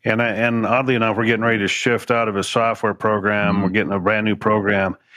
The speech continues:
Speaker 1: It's already antiquated before we even put it in our system. It's already antiquated because we're,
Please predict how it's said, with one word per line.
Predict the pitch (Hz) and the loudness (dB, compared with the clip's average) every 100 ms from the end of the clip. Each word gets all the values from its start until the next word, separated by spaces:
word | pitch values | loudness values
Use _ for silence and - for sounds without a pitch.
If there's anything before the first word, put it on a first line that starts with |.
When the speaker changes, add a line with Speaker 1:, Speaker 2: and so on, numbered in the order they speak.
| - | -6
Speaker 1:
It's | 123 - | -4 -2
already | 156 135 127 | 0 2 2
antiquated | 131 127 - 117 107 | 2 0 0 0 0
before | 98 104 113 110 | 0 2 2 2
we | 110 | 2
even | 107 104 | 2 2
put | 98 104 | 2 0
it | 101 | 2
in | 101 | 0
our | 90 | 0
system. | - 101 92 78 - _ _ _ _ - | 0 -2 -2 -8 -12 _ _ _ _ -6
It's | 110 | -2
already | 135 120 113 | 0 0 0
antiquated | 110 107 - 101 92 | 0 0 0 0 0
because | 85 92 113 98 | -4 -2 -2 0
we're, | 107 | 0